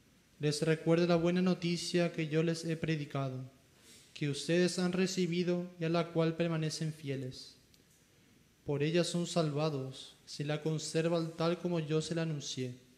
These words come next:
De lo contrario, habrán creído en vano.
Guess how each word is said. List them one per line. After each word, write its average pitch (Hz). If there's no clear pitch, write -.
De 139
lo 139
contrario, 165
habrán 151
creído 160
en 143
vano. 127